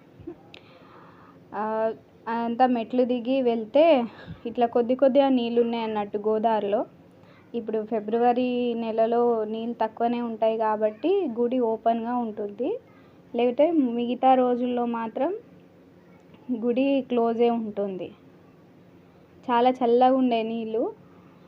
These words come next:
ఇంకేంటంటే ఒక విషయం నా గురించి అంటే నాకు తెలుగు సరిగ్గా రాదు.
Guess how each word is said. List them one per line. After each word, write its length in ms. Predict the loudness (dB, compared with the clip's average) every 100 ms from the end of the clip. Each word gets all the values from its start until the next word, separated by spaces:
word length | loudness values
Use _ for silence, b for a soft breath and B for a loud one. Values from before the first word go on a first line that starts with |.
| -20 -20 -20 -20 -20 -20 B B B B B B -20 -6
ఇంకేంటంటే 960 | -2 -2 2 2 4 4 2 4 4 4
ఒక 160 | 2
విషయం 580 | 0 -2 -2 0 2 2
నా 180 | 0 -2
గురించి 640 | -2 -2 0 0 0 -2
అంటే 360 | -2 2 4 6
నాకు 320 | 4 2 -2
తెలుగు 380 | 0 -2 0 -2
సరిగ్గా 520 | 0 -2 -2 0 2
రాదు. 520 | 2 0 0 -2